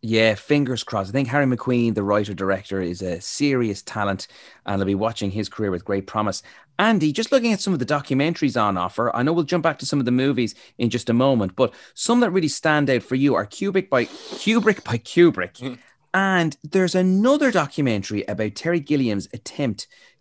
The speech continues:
Speaker 1: to make a film about Don Quixote. We, we saw a fantastic one, Lost in La Mancha, from a few years ago.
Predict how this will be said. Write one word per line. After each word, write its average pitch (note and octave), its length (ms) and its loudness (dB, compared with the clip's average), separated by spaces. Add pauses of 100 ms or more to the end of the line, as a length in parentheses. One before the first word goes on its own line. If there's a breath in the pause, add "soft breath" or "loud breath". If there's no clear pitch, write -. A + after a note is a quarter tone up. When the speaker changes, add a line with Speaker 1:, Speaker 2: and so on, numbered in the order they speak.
Speaker 1:
to C#3 140 0
make B2 200 2
a A2+ 40 -6
film B2 300 0
about A2 300 0
Don A#2 180 0
Quixote. D3 440 -2
We, C3+ 160 -2
we D3 160 -8
saw G#3 280 -2
a F3+ 60 0
fantastic E3+ 600 -6
one, A2+ 140 0
Lost A#2+ 300 -2
in G#2+ 80 -2
La G2 60 -2
Mancha, A#2 440 -2 (300 loud breath)
from A#2 160 0
a G2 40 0
few A2+ 200 -4
years B2 380 2
ago. F#2 260 -2